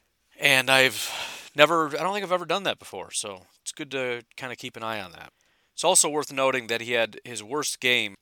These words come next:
um, one of his only games with more than two pressures was against Tampa, and that's sort of part of the problem. And it's not that it couldn't happen to anybody. I know Bakhtiari struggled against, you know, against, like, the Bosas and stuff, and that completely wrecked everything.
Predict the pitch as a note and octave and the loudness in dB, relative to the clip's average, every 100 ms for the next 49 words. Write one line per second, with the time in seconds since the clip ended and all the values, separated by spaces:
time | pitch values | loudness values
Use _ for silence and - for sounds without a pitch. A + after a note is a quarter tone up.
0 | _ _ _ - A2 G#2 G#2 G2 - B2 | _ _ _ -12 -8 -8 -10 -14 -10 -6
1 | C3+ B2+ B2 B2+ B2 A2+ A#2+ A2 A2 B2+ | -4 -2 -2 -2 -4 -2 -2 -4 -12 -6
2 | B2 A#2+ G2+ C3 A#2+ B2+ A#2 B2 G#2 A2 | -6 -6 -6 -8 -6 -4 -2 -4 -8 -8
3 | G#2 G#2+ G2+ - A#2+ G#2+ - - _ _ | -4 -2 -2 -2 -4 -6 -8 -16 _ _
4 | - A#2 C3+ - - - - - D3 D3 | -14 2 4 6 4 4 2 0 0 -2
5 | B2 - C#3+ C3+ G#2+ - B2+ A2+ G2+ G2+ | -4 -4 0 0 -2 -4 -2 0 -2 -6
6 | A#2 A#2+ F3 G3+ E3 - - - - F#2 | -2 4 6 6 4 2 -6 -20 -20 -14
7 | A2+ C3 - D3+ C3+ C3+ C3+ G#2+ G#2+ A#2+ | -4 -4 -2 -8 2 2 2 0 -2 -2
8 | B2 B2 A#2 B2 B2 A#2 A#2 - A#2+ A2 | -2 0 0 -2 0 2 0 -2 -2 0
9 | A#2 A2 - B2 A#2 A2+ G#2 A2 G#2 - | 0 -2 -2 -2 -4 -6 -4 -4 -4 -6
10 | - A2 G#2 G#2 G#2 - A2 G#2+ G#2 A2+ | -8 -8 -6 -6 -6 -8 -10 -10 -6 -4
11 | - A#2+ A2 G#2 A2+ A2+ G2+ G#2+ - G#2 | -2 -4 -4 -4 -2 -4 -4 -6 -6 -10
12 | A#2 A2 G#2 G#2 G#2+ - F#2+ G2+ A2+ - | -12 -10 -6 -2 -2 -4 -10 -8 -10 -10